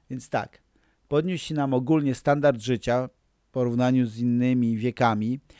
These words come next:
więc więcej spożywamy, mniej się ruszamy i mamy problem. Często też mniej spędzamy czasu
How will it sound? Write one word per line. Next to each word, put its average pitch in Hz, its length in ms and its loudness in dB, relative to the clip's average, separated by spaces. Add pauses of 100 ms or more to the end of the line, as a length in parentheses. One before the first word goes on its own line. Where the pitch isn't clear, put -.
(220)
więc 113 300 -4
więcej 143 360 -2
spożywamy, 143 760 -2
mniej 123 280 0
się 160 200 -2
ruszamy 131 640 -2 (360)
i 170 220 -4
mamy 131 340 0
problem. 135 460 0 (360)
Często 165 360 -2
też 127 220 -2
mniej 143 300 0
spędzamy 135 580 0
czasu 139 540 -2